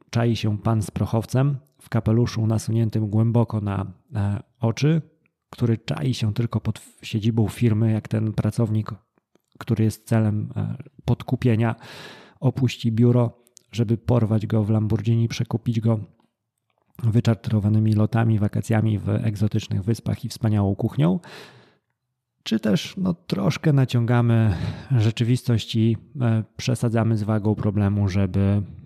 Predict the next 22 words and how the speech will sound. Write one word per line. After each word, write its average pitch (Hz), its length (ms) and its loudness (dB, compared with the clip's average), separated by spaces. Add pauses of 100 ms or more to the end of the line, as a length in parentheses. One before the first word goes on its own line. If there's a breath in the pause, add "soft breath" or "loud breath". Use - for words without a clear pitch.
(640)
w 101 260 -16
wygodny 139 520 2
sposób 110 520 -4
dobrać 104 440 -2
sobie 104 240 -4
argumentację 107 640 -2
do 107 120 -2
tego, 110 340 -4
żeby 110 220 -6
nie 113 120 0
chwalić 110 360 -4
się 107 220 -6
za 104 100 -2
bardzo, 101 320 -2
z - 80 -10
kim 117 180 0
możemy 101 500 0 (840 loud breath)
pracować. 113 540 -2 (960 loud breath)
A - 100 0
te 147 160 2
niechwalenie 185 580 2
się, 165 360 2